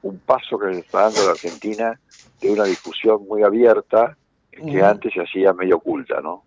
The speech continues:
Speaker 2: Claro. Un gran abrazo, ahora sí, Hugo.
Speaker 1: Un
Speaker 2: Hasta
Speaker 1: abrazo,
Speaker 2: pronto.
Speaker 1: ¿eh? Hasta pronto.
Speaker 2: Ahí, ahí estábamos, con Hugo Martini, un hombre de la política, un hombre que ha sido, eh,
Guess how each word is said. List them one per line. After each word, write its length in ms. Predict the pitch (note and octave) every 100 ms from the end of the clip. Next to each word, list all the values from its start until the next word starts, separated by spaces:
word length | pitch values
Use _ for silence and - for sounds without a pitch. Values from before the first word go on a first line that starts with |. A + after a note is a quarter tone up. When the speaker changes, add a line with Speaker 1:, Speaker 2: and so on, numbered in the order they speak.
| _ _ _ _ _
Speaker 2:
Claro. 280 | - C3+ - - - - - - - -
Un 100 | F#3+
gran 200 | G#3+ A3
abrazo, 400 | G3+ D#3 C3 C#3
ahora 220 | D3 D3+
sí, 180 | D3 C#3
Hugo. 300 | C3+ C3+ -
Speaker 1:
Un 100 | G#3
Speaker 2:
Hasta 120 | A#2+ B2+
Speaker 1:
abrazo, 260 | C3 B2+
Speaker 2:
pronto. 220 | A#2 A#2
Speaker 1:
¿eh? 80 | B2+ _ _ _ _ _ -
Hasta 140 | -
pronto. 240 | E2 C#2+ D#3
Speaker 2:
Ahí, 320 | F3 F3 _
ahí 180 | D#3 F3
estábamos, 420 | D#3 D3+ B2 B2+
con 160 | C3+ D#3
Hugo 160 | E3+ D#3+
Martini, 760 | D#3+ - A3+ A#3+ B3+ A#3 - _ -
un 760 | D3+ D#3 D#3 D3 D3 C#3 C3+ C3 _ _ _ _ -
hombre 320 | C#3+ E3 D#3+
de 80 | D3
la 120 | C#3
política, 600 | C3 G#3 F#3+ A3+ G3+ G#3+ -
un 140 | C#3
hombre 240 | C#3 C3+ C3
que 80 | C3+
ha 100 | B2+
sido, 640 | - F#3+ F3+ F#3 F3 - _ _ _ _ _ _ _
eh, 540 | A2+ A2 G#2+ G#2 G2+